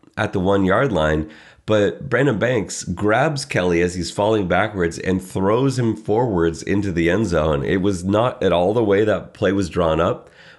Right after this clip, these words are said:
but that touchdown was, I believe, Toronto's first, first quarter touchdown of the season,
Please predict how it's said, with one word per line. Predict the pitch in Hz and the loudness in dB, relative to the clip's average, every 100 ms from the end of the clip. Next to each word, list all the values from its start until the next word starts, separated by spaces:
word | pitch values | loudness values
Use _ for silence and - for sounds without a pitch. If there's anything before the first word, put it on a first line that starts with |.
| _ | _
but | 95 95 90 - | 0 2 2 0
that | 107 123 | -2 0
touchdown | 143 135 - 85 82 82 | -2 -4 0 2 2 2
was, | 82 82 80 82 - - | 2 2 2 -2 -10 -8
I | - | -4
believe, | 92 101 95 117 190 180 | -2 0 0 0 0 -2
Toronto's | - 117 117 117 - | -2 0 0 -2 -6
first, | - _ 113 139 143 - - - | -16 _ 0 0 -2 -10 -16 -20
first | - 113 120 - | -8 -2 -2 -4
quarter | - 110 120 117 | -2 -2 0 -2
touchdown | 117 113 123 117 | -4 -2 -2 0
of | 123 | 0
the | 120 | -2
season, | - 131 123 147 | -2 -2 0 -2